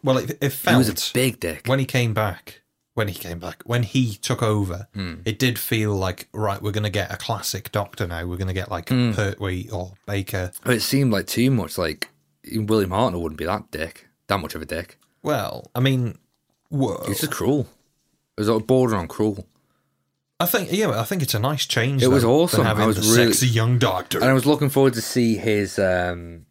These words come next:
Speaker 2: see how Clara will, will affect him, and she did, and that relationship grew.
Speaker 1: Yeah.
Speaker 2: And it, that change did work, and it was a nice, uh, pace to it as well. But he changed into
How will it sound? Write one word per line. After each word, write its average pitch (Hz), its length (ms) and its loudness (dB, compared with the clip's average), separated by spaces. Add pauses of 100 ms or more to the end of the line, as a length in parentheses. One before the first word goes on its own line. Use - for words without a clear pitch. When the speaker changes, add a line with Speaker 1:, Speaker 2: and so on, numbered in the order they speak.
(140)
Speaker 2:
see - 200 -2
how 95 120 0
Clara 95 520 0
will, 87 240 -2
will 90 180 -4
affect 113 320 -2
him, 87 100 -6
and 90 140 -6
she - 80 -12
did, 160 220 2 (360)
and 107 160 -2
that 117 160 0
relationship 110 640 0
grew. 104 460 -2 (320)
Speaker 1:
Yeah. 101 200 -2
Speaker 2:
And 104 220 -2 (220)
it, 110 100 -2
that 117 280 -2
change 131 720 0 (280)
did 127 340 4 (280)
work, 120 380 4
and 101 100 0
it 98 40 0
was 104 140 0
a 104 60 0
nice, 101 440 -2
uh, 98 500 0
pace 131 240 0
to 104 80 0
it 90 60 -2
as 90 60 -6
well. 110 180 2
But 95 420 2 (680)
he 110 80 0
changed 113 600 0
into 95 720 -4